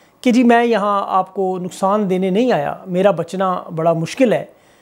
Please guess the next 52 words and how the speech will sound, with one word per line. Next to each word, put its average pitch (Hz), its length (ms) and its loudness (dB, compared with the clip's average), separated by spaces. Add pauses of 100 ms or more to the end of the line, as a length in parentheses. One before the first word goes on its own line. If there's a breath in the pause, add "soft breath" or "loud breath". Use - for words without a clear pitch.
(220 soft breath)
और 180 240 0
इसके 247 220 0
जो 233 100 4
अल्फाज 208 440 2
हैं 220 80 -2
एग्जैक्ट 226 520 -2
वो 220 300 -2
उस 277 240 -10
वक्त 277 260 -2 (200)
च-, 233 200 2
उस - 380 -6
सिनेगॉग 269 460 2
के 240 60 -6
अंदर 214 220 -4
जो 214 140 -2
है 214 60 0
लाइव 185 380 0 (480 soft breath)
ट्रांसमिशन 233 460 0
चल 170 180 -4
रही 151 100 -8
थी। 151 40 -16
संडे 233 300 2
का 277 80 4
दिन 247 180 0
आपको 220 200 -4
पता 202 240 -2
है 196 60 2
हफ्ता 202 200 0
इतवार 175 360 0
की 180 80 -8
इबादत 175 480 -4
का 196 100 -2
दिन 170 180 -4
था 185 100 -4
उनकी, 165 260 -8 (680 soft breath)
तो 226 140 4
इसने 269 220 2
वहाँ 269 340 4
ये 233 200 0
कहा 233 260 2
कि 233 100 -6
"मैं 202 340 -4
डॉक्टर 190 280 2
आफिया 208 280 0
सिद्दीकी 180 380 -6
की 196 140 -2
रिहाई 160 240 -2
का 175 220 2
मुतालबा 170 480 0
करने 175 240 -6
आया 151 140 -8
हूँ।" 160 140 -12